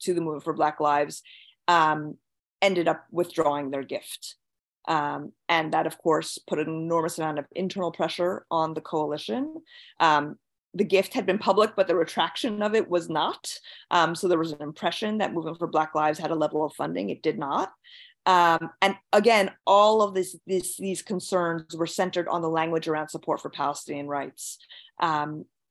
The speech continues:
and, you know, that was, so this, this sort of incredible potential of this moment was really,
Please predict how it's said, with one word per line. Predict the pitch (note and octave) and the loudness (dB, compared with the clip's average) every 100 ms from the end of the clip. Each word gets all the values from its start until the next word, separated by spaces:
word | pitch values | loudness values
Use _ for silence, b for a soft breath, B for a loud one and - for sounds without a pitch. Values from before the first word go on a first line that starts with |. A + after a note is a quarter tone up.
| _ - | _ 0
and, | F3 E3+ E3 D#3+ - _ _ _ _ F#3 - | 2 2 0 -4 -12 _ _ _ _ -20 -4
you | C#4 | 2
know, | A#3+ E3 | 4 4
that | F3+ - | 4 4
was, | G3 F3+ - - _ - - | 2 0 -10 -16 _ -6 -4
so | G#3+ A3 | -2 0
this, | G3 G3+ - | 2 0 -2
this | - G3+ G3 | -4 -2 2
sort | A3 F#3+ | 2 0
of | E3+ - | -2 -2
incredible | G#3+ - A#3+ B3 G#3+ G3+ F#3+ - _ _ _ | -2 0 0 2 2 2 2 -2 _ _ _
potential | C4 C4 C4 C4 - F3 | -2 0 0 0 0 0
of | D#3 | 0
this | D#3+ D#3+ | 0 -4
moment | E3 A3+ A3+ D#3 C#3+ | -2 0 0 -4 -2
was | F3+ E3 E3 | 0 0 -2
really, | E3 A3+ G3+ F3 E3 - | -4 -2 2 2 0 -6